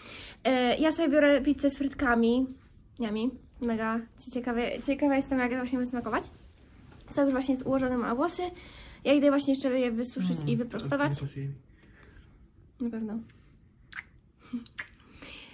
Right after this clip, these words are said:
Speaker 1: E, no i się zbieramy. I musimy jeszcze
Speaker 2: A,
Speaker 1: nagrać
Speaker 2: patrzeć mi twarz.
Speaker 1: Przepraszam.
Speaker 2: Okej.
Speaker 1: Musimy jeszcze nagrać film ten długi taki, wiesz, który
Speaker 2: Mhm, ten taki długi. Serio musimy?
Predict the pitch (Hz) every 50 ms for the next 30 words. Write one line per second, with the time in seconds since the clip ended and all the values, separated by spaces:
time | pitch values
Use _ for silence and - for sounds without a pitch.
0 | - - - - _ _ _ 233 233 226 226 226 226 254 262 233 - - 269 277
1 | 254 233 233 233 214 202 - 240 - - - - 277 269 285 285 277 269 269 269
2 | 277 269 269 254 247 - - - - - - 147 143 139 - 143 139 139 131 -
3 | 131 - - - - - - - - - - 294 - 294 285 - - - - -
4 | - - - - - - - - - - - - - 269 277 277 294 277 - 269
5 | 277 262 247 254 247 - - 285 269 254 247 240 226 226 220 208 214 214 214 214
6 | 214 - 226 233 233 233 - - - - - - _ - - - - - - -
7 | - 143 135 - 143 156 175 208 214 - 139 139 135 127 - - - - 131 123
8 | - 135 131 107 120 127 - - - _ - 151 165 175 185 175 170 165 165 175
9 | 170 156 151